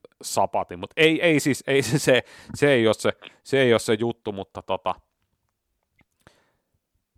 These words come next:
se ei, se leiskakoodi on, se on sen verran paskakoodi, että sillä ei saa alennusta, <laughs> mutta sillä saa minulle hyvää mieltä. Ja jos haluatte minulle hyvää mieltä, ymmärrän tosi hyvin, jos ette halua.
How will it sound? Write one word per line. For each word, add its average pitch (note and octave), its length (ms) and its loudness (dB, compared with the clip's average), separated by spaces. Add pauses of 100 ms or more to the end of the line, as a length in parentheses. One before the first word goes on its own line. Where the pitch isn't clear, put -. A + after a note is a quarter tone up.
(180)
se - 160 0
ei, F3+ 300 2 (160)
se F3 160 0
leiskakoodi C#3+ 640 2
on, A#2 180 2
se D#3+ 120 -2
on C#3+ 100 2
sen C#3 160 4
verran A2 260 2
paskakoodi, G2+ 640 0
että F#2+ 140 -8
sillä A#2 180 -2
ei G2+ 60 0
saa G2+ 260 4
alennusta, F#2 520 0 (120)
<laughs> A2+ 120 -8
mutta - 240 -2 (460)
sillä A#2 280 -2
saa F#2 280 2
minulle A2+ 400 0
hyvää G2+ 320 2
mieltä. F2 420 -8 (500)
Ja F#2 140 -6 (140)
jos C#3 280 -6
haluatte A#2 360 0
minulle A2+ 320 -2
hyvää G#2+ 280 0
mieltä, G2+ 320 -2 (100)
ymmärrän C#3+ 440 4
tosi A#2+ 280 -2
hyvin, F#2+ 240 -8
jos G2+ 240 0
ette B2 360 -2
halua. F2 380 -10